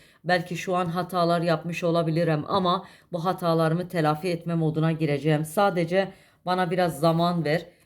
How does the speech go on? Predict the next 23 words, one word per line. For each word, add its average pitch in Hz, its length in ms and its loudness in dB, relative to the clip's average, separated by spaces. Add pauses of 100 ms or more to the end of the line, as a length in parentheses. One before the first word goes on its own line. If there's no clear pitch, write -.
(160)
ve 180 120 -2
beni 175 220 2
affet." 160 720 -4 (380)
diye 170 420 4 (180)
sizi 160 300 -6
bir 170 120 -2
yere 160 300 2
çağırabilir. 156 680 0 (420)
Gideceksiniz. 208 800 2 (640)
Sonuna 208 460 0
kadar 196 300 2
konuşmalarını 180 680 0
dinleyeceksiniz. 170 920 0
Peki 185 220 -8
siz 214 260 -4
ne 165 220 0
tepki 160 340 -4
vereceksiniz 139 720 -2
bu 143 80 -6
kişiye? 196 440 -2 (1500)
Siz 233 260 0
diyeceksiniz 233 720 0
ki 170 320 -4